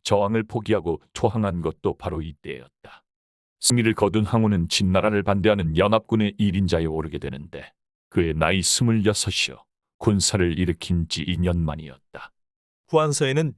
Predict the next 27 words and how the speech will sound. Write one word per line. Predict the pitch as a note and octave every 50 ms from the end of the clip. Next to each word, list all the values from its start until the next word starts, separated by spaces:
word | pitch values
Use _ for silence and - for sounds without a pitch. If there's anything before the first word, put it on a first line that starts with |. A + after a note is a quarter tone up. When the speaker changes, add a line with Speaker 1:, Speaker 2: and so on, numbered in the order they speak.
| _ _ _ _
Speaker 2:
죽음 | - - B2+ A#2+ C#3+ D3+
속에서 | C#3 - D3+ C3 C3+ B2 - D#3 C#3+ B2+
활로를 | - - C#3+ D3 D3 C#3+ D3 C#3+
찾으라. | - - A2 - E2 C#2+ C#2 D2+ _ _ _ _ _ _ _ _ -
앉아서 | - G#2 A#2+ A#2 C3 C3 B2 - D#3+ D3 C3+ -
죽기를 | - - - G#2+ - D3 D3+ D#3+ C#3+
기다려서는 | - A2+ G2 G2 F2 F2+ E2 - F2+ G2 B2 D3
안 | - F2+ G2
된다고 | A2 A#2+ A#2 A#2+ A#2 A2+ C3 C3
말한다. | A#2+ F#2 E2 E2 D#2+ E2 D#2+ D#2 D2+ - _ _ _ _ _ _ _ _ -
다만 | - A#2 A#2 D3 D#3 C#3+
결의로 | - - A2+ G#2 A2 B2 C3
싸우고자 | B2 - - A#2 A2 G#2+ G2 G2 F2+ G2+ F2
할 | D#2+ D#2 D2+
때 | - - A#2+ B2+ - -
길이 | - - B2 C#3+ D3+
열리는 | C#3+ C#3 C#3+ C#3 C3+ C3+ C3+ B2
법이다. | A2 F#2 F2 F2 D2+ C#2+ C2 - _ _ _ _ _ _ _ _
세상을 | - - D3+ D3+ C#3+ D3+ E3 E3+ F3
살아가며 | E3 - C#3 A#2+ A#2 A#2 A#2 A#2 A2+ A#2 A#2+
우리는 | G#2 F#2+ G2+ A#2 A#2+ C3 C#3+ C#3+ C#3+ - _ -
영적인 | G#2 G2+ A2+ B2+ - D#3 C#3+ D#3+ D#3+ D3+
적들과 | - - F2+ F2+ - - F#2+ F2+ E2 A2 A#2+ - -
일전을 | - A2 A#2 - - D3 D3 D#3 D3+
벌이고 | - A2 G#2 G#2 A2 A#2 A2
있는 | G#2+ G#2 G#2
중이다. | F#2+ - F2+ D#2 D2+ - C2+ C2 -